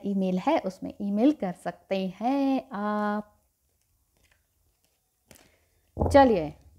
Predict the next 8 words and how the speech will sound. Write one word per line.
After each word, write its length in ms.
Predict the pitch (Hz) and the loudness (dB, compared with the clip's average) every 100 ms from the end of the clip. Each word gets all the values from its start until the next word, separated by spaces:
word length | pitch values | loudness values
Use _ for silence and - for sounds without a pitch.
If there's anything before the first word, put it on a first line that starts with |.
| _ _ _ - | _ _ _ -6
एंजल्स 360 | 240 247 254 254 | -2 4 4 2
प्लीज 280 | 269 294 254 | -2 -2 -2
बताएं 360 | 202 196 190 190 | -4 -2 -2 -4
डिवाइन 560 | - _ 302 381 370 | -10 _ 0 4 4
फेमिनाइन 480 | 320 226 208 202 214 | 4 2 0 -2 0
की 140 | 214 | -2
करंट 360 | 214 226 226 220 | 0 0 0 0
एनर्जी। 500 | 202 196 185 196 | 0 0 -2 -6